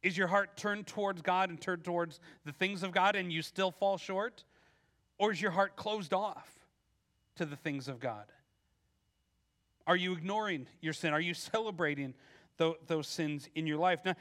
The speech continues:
John is not talking about the sins we commit after we saved and given our lives to Christ. He's, he's not talking about those times where, you know what, I, I, I was envious. I had a lust-, a lustful thought.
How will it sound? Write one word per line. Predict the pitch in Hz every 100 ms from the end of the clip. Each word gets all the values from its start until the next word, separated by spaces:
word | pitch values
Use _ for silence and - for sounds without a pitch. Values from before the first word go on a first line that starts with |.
| - 143
John | 196 240 220
is | 165
not | 196 -
talking | 196 190 185
about | 165 156 -
the |
sins | 143 190 190 156
we | 165
commit | - 175 170
after | 156 156 156
we | 147
saved | - 170 165 147 - -
and | 139 147
given | 156 175 160
our | 156
lives | 143 147
to | -
Christ. | - 143 131
He's, | 185 175
he's | 180
not | 214 -
talking | 196 196 190
about | 175 165 160 - - -
those | 151 170 165
times | 180 160 156 139
where, | 165 160 156 156
you | 156
know | 175
what, | 180 - - -
I, | 170 -
I, | 170 180 165 -
I | 170
was | 170 156
envious. | 170 170 151 131 - - - _ _ _ _ _ _ _ _ _ _ -
I | 160
had | 180
a | 170
lust-, | 170 160 - -
a | 170
lustful | 170 170 - 165
thought. | 147 160 135 120 -